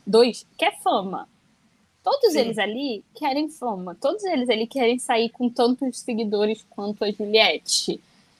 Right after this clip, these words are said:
Speaker 1: Ninguém entrou ali pra, pra, pouquíssimos, eu acho que ninguém ali entrou pensando só em ganhar um milhão e meio pra mudar de vida e acabou. E, tipo, pegar o dinheiro e sumir. Vão todos viver de,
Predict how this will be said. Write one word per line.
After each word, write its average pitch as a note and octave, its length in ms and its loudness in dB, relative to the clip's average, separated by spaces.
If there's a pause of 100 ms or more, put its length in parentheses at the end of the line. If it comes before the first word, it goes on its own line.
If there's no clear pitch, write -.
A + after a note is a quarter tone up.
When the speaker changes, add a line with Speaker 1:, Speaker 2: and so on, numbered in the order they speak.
Speaker 1:
Ninguém G#4+ 480 4
entrou F4 200 6
ali B3+ 300 4
pra, A#3+ 180 0
pra, A3+ 440 -4 (320)
pouquíssimos, D4 880 -4
eu A3+ 140 2
acho G#3+ 240 0 (140)
que G#3 260 -10 (140)
ninguém B3+ 520 0
ali F3+ 240 -12 (240)
entrou A3+ 360 4
pensando A3+ 520 0
só G#3+ 300 -2
em A#3+ 120 0
ganhar A3 260 0
um G#3+ 100 -2
milhão G#3 200 -2
e G#3+ 60 -6
meio G#3 340 -2
pra F#3+ 200 -6
mudar F#3+ 280 -4
de G3 140 -12
vida F#3 520 -4
e G3+ 140 -4
acabou. F#3 580 0 (640)
E, G#3+ 100 -2
tipo, - 300 -8
pegar G#3+ 340 8
o G#3+ 40 4
dinheiro G#3+ 360 2
e G#3 40 -2
sumir. A3 520 -2 (480)
Vão D4 160 6
todos G4+ 280 0
viver B3 400 4
de, G#3+ 280 2